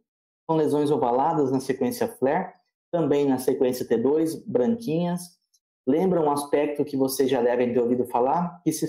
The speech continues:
chamam pseudocistos gelatinosos. Não costumam realçar. Essas lesões nada mais são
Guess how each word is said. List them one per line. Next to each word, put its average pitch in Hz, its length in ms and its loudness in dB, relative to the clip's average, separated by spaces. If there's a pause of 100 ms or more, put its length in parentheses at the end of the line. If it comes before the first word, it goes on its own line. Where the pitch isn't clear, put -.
chamam 156 420 -2
pseudocistos 170 1300 -2
gelatinosos. 131 1040 0 (420)
Não 160 200 0
costumam 170 420 0
realçar. 165 720 -2 (480)
Essas 175 340 0
lesões 156 420 0
nada 160 280 2
mais 127 220 0
são 175 400 -2